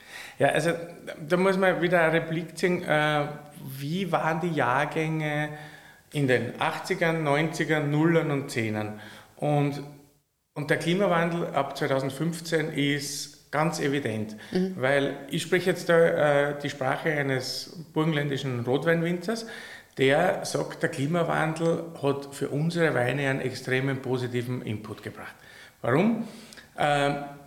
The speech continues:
Speaker 1: die Sommer sind heißer, die Niederschläge sind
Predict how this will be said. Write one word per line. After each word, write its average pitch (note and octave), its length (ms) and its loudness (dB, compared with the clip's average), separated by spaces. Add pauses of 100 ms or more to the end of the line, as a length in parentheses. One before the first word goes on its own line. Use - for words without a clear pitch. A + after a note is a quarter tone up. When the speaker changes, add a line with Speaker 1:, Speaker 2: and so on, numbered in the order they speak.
(840)
Speaker 1:
die D3 440 4
Sommer D#3+ 380 2
sind C3 240 0
heißer, D#3+ 500 2 (180)
die D#3+ 360 2
Niederschläge E3 760 2
sind D#3 600 -2